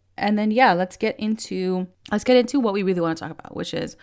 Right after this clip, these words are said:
Real Housewives of Salt Lake City. And, um, this podcast,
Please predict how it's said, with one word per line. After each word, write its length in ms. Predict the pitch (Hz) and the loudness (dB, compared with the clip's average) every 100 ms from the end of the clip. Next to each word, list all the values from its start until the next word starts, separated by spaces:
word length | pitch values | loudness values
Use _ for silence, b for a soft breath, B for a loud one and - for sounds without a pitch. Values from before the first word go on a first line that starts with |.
| B B | B B
Real 160 | 190 170 | -4 -4
Housewives 400 | 165 - - 175 | -4 -8 -10 -10
of 60 | |
Salt 160 | - - | -10 -10
Lake 160 | - | -12
City. 400 | - - 175 226 - | -10 -6 -4 -6 -6
And, 460 | 175 165 165 165 - | -4 -2 -2 -4 -6
um, 300 | 170 160 156 | -4 -2 -4
this 320 | - 160 208 277 | -6 -4 -4 -2
podcast, 680 | 269 240 - 147 160 175 | -4 -4 -4 -4 -4 -6